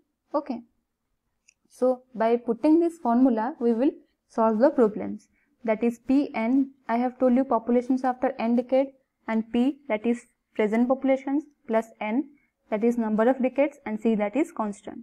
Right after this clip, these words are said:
Okay. By using this formula, we will solving an problems. So I have discussed with you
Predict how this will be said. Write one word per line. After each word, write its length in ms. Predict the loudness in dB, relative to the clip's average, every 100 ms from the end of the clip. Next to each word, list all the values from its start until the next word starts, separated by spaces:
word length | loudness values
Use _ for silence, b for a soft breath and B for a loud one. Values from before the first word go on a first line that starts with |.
| -20 _
Okay. 240 | -10 -10 -12 _ _ -4
By 280 | 0 0 0
using 380 | -2 0 0 0
this 220 | 0 0
formula, 480 | -2 -2 -2 -4 -4 -8 _
we 80 | -2
will 200 | 2 0 -2 -12 _
solving 440 | _ -2 0 -2 0
an 140 | 0
problems. 580 | 0 -4 -8 -12 -16 _ _ _ _ _ _ _ _ _
So 180 | -2
I 120 | 2 2
have 200 | 0 0
discussed 400 | 0 2 0 0
with 160 | -2
you 220 | -2 -2